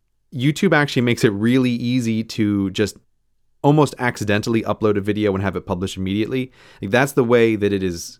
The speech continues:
it kind of wants to go, is, like, upload this video and have it published as soon as it's ready to be published and go.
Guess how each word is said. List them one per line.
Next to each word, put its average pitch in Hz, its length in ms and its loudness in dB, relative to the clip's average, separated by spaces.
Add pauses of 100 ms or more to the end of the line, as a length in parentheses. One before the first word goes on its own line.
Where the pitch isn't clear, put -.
(120)
it - 220 -8
kind 110 200 -2
of 90 100 -2
wants 101 500 -2
to - 100 -8
go, 87 480 -4
is, 87 140 -10
like, 73 280 -10
upload 170 320 4
this 160 120 2
video 143 380 4
and 123 360 0
have 120 200 0
it 117 120 -2
published 107 380 0
as 95 100 -10
soon 104 120 -2
as 95 100 -4
it's 92 140 -6
ready 92 160 0
to 87 60 -6
be 85 100 -4
published 78 340 -6
and 80 120 -10
go. 62 260 -10